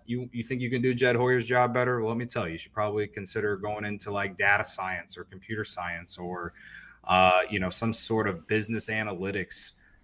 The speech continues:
uh, career. All these things can be offered at Lewis University. Discover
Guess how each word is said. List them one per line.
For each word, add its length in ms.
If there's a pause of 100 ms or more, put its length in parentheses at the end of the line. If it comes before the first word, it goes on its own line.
uh, 140
career. 300
All 200
these 240
things 220
can 140
be 100
offered 480 (180)
at 300 (380)
Lewis 540
University. 760 (400)
Discover 640